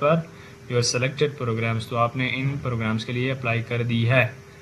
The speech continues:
और उसके बाद आपने क्या करना है, यहाँ से भी आ जाएंगे, ये आपने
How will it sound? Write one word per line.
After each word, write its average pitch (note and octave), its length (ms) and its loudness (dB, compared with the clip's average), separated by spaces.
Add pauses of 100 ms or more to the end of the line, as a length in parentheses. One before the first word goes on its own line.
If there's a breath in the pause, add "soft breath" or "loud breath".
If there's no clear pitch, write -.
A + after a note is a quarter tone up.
(380 loud breath)
और B2 180 8
उसके D3 220 4
बाद B2+ 160 6
आपने B2 240 -2
क्या A#2 200 0
करना C3+ 260 -2
है, D#3 200 4
यहाँ C#3 180 2
से D3 140 -2
भी D3 120 4
आ C3+ 120 4
जाएंगे, A#2 320 0
ये B2 160 0
आपने C3+ 380 0